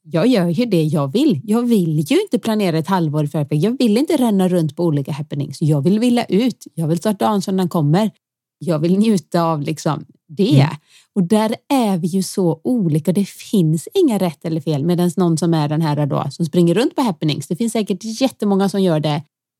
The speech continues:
Speaker 1: Åker på resor och hittar på saker och går ut och festar och allting. Som egentligen inte vill det innerst inne. Men de tror att det är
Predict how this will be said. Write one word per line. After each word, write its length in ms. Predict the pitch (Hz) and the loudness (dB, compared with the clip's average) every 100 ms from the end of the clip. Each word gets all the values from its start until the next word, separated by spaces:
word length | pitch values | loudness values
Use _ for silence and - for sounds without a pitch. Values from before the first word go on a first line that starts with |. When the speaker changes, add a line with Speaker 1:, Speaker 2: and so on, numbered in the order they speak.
| _ _ | _ _
Speaker 1:
Åker 280 | 185 180 185 | 0 2 2
på 120 | 185 | 0
resor 540 | 190 185 170 175 170 170 | 0 0 -2 0 0 0
och 60 | |
hittar 180 | 165 170 | 0 -2
på 180 | - 175 | -2 -2
saker 380 | 180 160 - 160 | 0 -4 -2 -2
och 60 | |
går 60 | 170 | -2
ut 80 | 170 | -4
och 60 | |
festar 280 | 180 175 175 | -4 -6 -4
och 60 | 160 | -4
allting. 240 | 156 - | -4 -6
Som 180 | - 190 | 0 2
egentligen 460 | 202 139 135 165 - | 2 0 0 -2 0
inte 400 | 240 214 147 - | 2 2 2 0
vill 260 | 190 165 135 | 0 0 0
det 220 | 214 - | -2 0
innerst 280 | 190 165 160 | 2 2 2
inne. 300 | 254 185 170 | 0 2 2
Men 140 | 196 | 2
de 160 | 185 185 | 2 0
tror 440 | - 220 302 269 | 0 2 2 2
att 160 | 208 - | 0 0
det 200 | 175 156 | 0 0
är 320 | - 135 - | 0 -2 -4